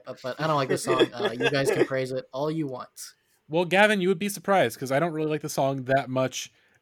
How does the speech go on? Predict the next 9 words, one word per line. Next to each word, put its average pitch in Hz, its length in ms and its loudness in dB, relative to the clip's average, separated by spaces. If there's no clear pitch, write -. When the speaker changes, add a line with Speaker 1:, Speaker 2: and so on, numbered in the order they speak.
Speaker 3:
either. 104 520 0
I 117 140 0
would 127 180 0
say 123 220 0
this 131 240 -4
is 120 80 -8
a 110 140 -2
solid 156 440 2
fiver, 143 800 0